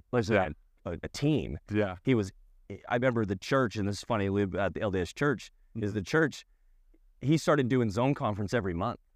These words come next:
Speaker 1: And the church is like, "Hey, you can't do that. You know,
Speaker 2: Yeah.
Speaker 1: you're supposed to have zone conference once every quarter."
Speaker 2: What?
Speaker 1: And he's like, "But as a mission president, I can, like, call any meeting I want, right?" And they're like, "Yeah." And he's like, "Okay, so we'll call it specialized training."
Speaker 2: <laughs> Yeah,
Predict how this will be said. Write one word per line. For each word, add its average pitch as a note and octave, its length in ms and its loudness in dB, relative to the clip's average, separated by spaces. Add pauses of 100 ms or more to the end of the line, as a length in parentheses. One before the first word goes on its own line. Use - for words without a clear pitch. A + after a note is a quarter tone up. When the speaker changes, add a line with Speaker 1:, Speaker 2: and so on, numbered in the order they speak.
(560)
Speaker 1:
And A2+ 100 0
the A2 60 0
church C#3 240 0
is A2 120 -4
like, A2 160 2
"Hey, D#3+ 120 0
you D3 160 2
can't - 240 -2
do A2+ 180 -4
that. F#2 240 -8 (120)
You D#3 80 -14
know, - 40 -20 (360)
Speaker 2:
Yeah. B2+ 120 0
Speaker 1:
you're D#3+ 80 2
supposed D#3+ 240 0
to E3 60 4
have B2+ 100 2
zone C#3+ 200 0
conference C3+ 380 -2
once C3 220 -2
every G#2 200 0
quarter." A#2 440 -2 (140)
Speaker 2:
What? F3 180 2 (160)
Speaker 1:
And D#3 100 2
he's D3+ 140 2
like, C#3 160 2
"But D#3 100 2
as D3+ 140 2
a D#3 40 2
mission G3+ 240 0
president, A#2 380 0
I C#3 60 0
can, C#3 160 0
like, A2+ 160 -2
call A#2+ 220 -2
any A2 140 0
meeting A2 260 0
I F2+ 100 -4
want, C3+ 260 0
right?" A#2 180 0
And D#3 100 -2
they're C3 80 0
like, A#2+ 180 0
"Yeah." G#3 120 0
And C3 100 0
he's A2 100 -4
like, A2 260 0
"Okay, C3 220 0
so B2 100 -8
we'll C3 80 -2
call F3+ 180 0
it C#3+ 80 -2
specialized B2+ 560 -4
training." C#2+ 440 -10
Speaker 2:
<laughs> E3+ 240 -4
Yeah, F#3+ 140 2